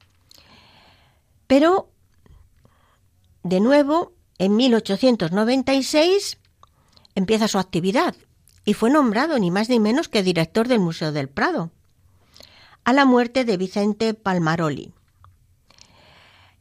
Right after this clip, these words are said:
Él no tenía ninguna vocación museística y Pradilla pronto volvió a sentirse atrapado por las limitaciones administrativas.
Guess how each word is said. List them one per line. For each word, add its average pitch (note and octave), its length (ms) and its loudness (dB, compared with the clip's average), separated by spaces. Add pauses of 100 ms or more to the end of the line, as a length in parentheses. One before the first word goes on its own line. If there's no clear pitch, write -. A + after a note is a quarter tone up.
(120)
Él C#4+ 140 4
no F4 120 2
tenía C4+ 380 2
ninguna A3 400 2
vocación F#3+ 440 -2
museística E3+ 840 -4 (1160)
y C#4 300 -4 (380)
Pradilla A#3+ 640 -2 (120)
pronto A#3 380 0
volvió F#3+ 300 -2
a A#3 40 -4
sentirse A3 580 -4
atrapado G3 760 -4 (480)
por A#3 180 0
las B3+ 220 -2
limitaciones G#3+ 800 -2
administrativas. E3+ 1160 -4